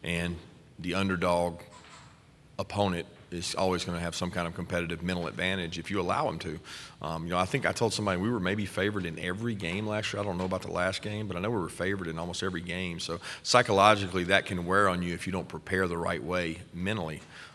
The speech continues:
Um, but I don't think having played that S E C game the first time gave us some blueprint for the second game. I mean, at the end of the day, the biggest difference was our ability to stop people on third down, 'cause when you don't stop them on third down, you play too many snaps.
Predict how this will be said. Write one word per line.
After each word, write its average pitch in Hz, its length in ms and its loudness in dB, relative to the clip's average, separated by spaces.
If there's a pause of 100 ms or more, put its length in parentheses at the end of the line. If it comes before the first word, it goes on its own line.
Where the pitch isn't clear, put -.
(100)
Um, 85 440 -4
but 95 180 2
I 117 60 8
don't 120 160 4
think 107 220 2 (280)
having 92 260 0
played 98 240 4
that 87 160 -2
S 92 200 -2
E - 20 -6
C 90 220 -2
game 87 440 -2 (400)
the - 80 -10
first 90 240 -2
time 85 240 -2
gave 87 200 -2
us 85 80 -4
some 87 200 -2
blueprint 87 420 -6
for 85 120 -8
the 82 240 -8
second 87 360 -4
game. 80 220 -6
I 80 40 -6
mean, 82 100 -6
at 80 80 -6
the - 40 -4
end 101 120 -2
of 87 60 -4
the 87 80 -4
day, 90 360 -2 (300)
the 82 60 -10
biggest 87 340 0
difference 87 440 -4
was 85 500 -4 (420)
our 87 180 0
ability 82 560 -4
to 85 300 -4 (500)
stop - 360 -2
people 85 300 -6
on 85 140 -6
third 90 240 -2
down, 87 380 -2
'cause 85 180 -10
when 90 100 -2
you 98 80 0
don't 92 240 -2
stop 87 220 0
them 85 160 -6
on 87 80 -6
third 87 180 -4
down, 90 160 -2
you 82 80 -8
play 85 140 -6
too 82 140 -8
many 78 120 -6
snaps. - 540 -4